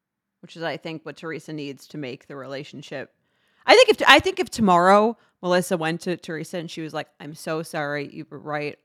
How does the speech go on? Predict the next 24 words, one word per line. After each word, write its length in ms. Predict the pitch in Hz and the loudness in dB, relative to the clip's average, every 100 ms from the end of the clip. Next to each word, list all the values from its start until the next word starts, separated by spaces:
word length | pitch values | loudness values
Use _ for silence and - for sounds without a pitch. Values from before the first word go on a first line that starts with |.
| - | -6
all 160 | 160 | -4
these 300 | 156 156 156 | -4 -8 -10
years. 440 | 151 139 143 - - | -12 -12 -14 -16 -12
Like, 420 | 147 147 160 - _ _ _ _ | -8 -8 -10 -18 _ _ _ _
it's 220 | - 175 | -14 -14
been, 420 | - 190 180 202 - - | -6 -2 0 -2 -4 0
I, 160 | 180 175 170 - | 2 2 0 -6
you 120 | 170 | -10
know, 100 | 139 | -8
you've 200 | 170 175 | -2 4
always 360 | 196 208 208 | 6 6 4
been 480 | 202 202 185 202 175 - | 2 0 0 0 -4 -8
such 240 | - 220 | -10 -4
a 60 | 262 | 2
mentor, 640 | 214 180 220 185 170 175 | 4 2 2 -2 -2 -2
an 120 | 170 165 | -2 -4
amazing 460 | 170 175 180 185 | -6 -6 -6 -8
sister-in-law." 560 | 190 185 - 170 160 - | -8 -12 -12 -10 -10 -6
Like, 180 | 185 - | -6 2
I 140 | 214 247 | 4 4
think 180 | 285 | 2
she 220 | 302 269 202 | -2 -6 -8
could, 160 | 247 | -8
it, 180 | - 214 | -8 -10